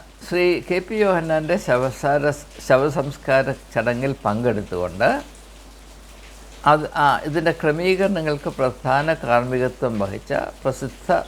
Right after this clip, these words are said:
സിനിമാ നടനായ ബ്ലെസി പറഞ്ഞത് എൻ്റെ ശ്രദ്ധയിൽപ്പെട്ടു. അദ്ദേഹം പറഞ്ഞത്, "ശ്രീ കെ പി യോഹന്നാനെ ഞാൻ ഓർക്കുമ്പോൾ ഏറ്റവും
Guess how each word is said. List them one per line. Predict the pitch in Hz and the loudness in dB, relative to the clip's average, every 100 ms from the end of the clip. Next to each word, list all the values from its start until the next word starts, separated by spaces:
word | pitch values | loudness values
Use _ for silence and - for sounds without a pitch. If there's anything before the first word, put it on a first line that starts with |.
| - | -6
സിനിമാ | - 123 123 127 | -4 -2 0 0
നടനായ | 117 110 110 113 113 | 2 0 0 2 2
ബ്ലെസി | 107 117 127 - 165 - - | 2 0 0 0 -2 -2 -2
പറഞ്ഞത് | 110 104 104 113 160 254 - - - - | 0 0 0 0 0 -2 -14 -20 -10 -4
എൻ്റെ | 170 | 0
ശ്രദ്ധയിൽപ്പെട്ടു. | 151 143 107 113 101 92 90 - - - - - - - - - - - - - - - - | 0 -2 -2 0 -2 -4 -10 -12 -20 -20 -20 -20 -20 -20 -20 -20 -20 -20 -20 -20 -20 -20 -10
അദ്ദേഹം | - 196 240 240 | 2 4 4 4
പറഞ്ഞത്, | 190 196 127 127 339 - - - - - - - - - - - - - | 0 0 0 0 0 -8 -20 -20 -20 -20 -20 -20 -20 -20 -20 -20 -16 0
"ശ്രീ | 180 | 2
കെ | 180 175 | 4 2
പി | 190 226 | 2 2
യോഹന്നാനെ | 208 180 147 147 143 147 | 2 2 0 0 2 2
ഞാൻ | 135 127 | 2 2
ഓർക്കുമ്പോൾ | 107 107 - 107 98 - - - - - - - - - - | 2 0 -2 -2 -2 -4 -10 -20 -20 -20 -20 -20 -20 -20 -12
ഏറ്റവും | - 151 - 220 226 240 226 | -4 -4 2 4 6 4 -4